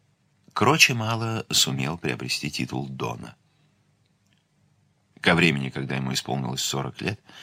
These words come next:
он считался самым выдающимся другом друзей, и его призывали разрешать самые неразрешимые споры между соперничающими коссе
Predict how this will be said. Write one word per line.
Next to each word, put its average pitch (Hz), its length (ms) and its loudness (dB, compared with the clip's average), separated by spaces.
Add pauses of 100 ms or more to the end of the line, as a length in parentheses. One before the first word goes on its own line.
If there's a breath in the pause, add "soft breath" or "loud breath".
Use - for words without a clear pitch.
(140 loud breath)
он 76 140 -2
считался 76 400 6
самым 69 320 4
выдающимся 73 720 0
другом 67 400 -2
друзей, 98 500 2 (680 soft breath)
и - 80 4
его 78 500 6 (1400 soft breath)
призывали 82 1080 4 (220)
разрешать - 540 2
самые 90 300 2
неразрешимые 64 640 -4
споры 95 360 2
между 80 360 0
соперничающими 65 1200 0 (1400 soft breath)
коссе - 640 6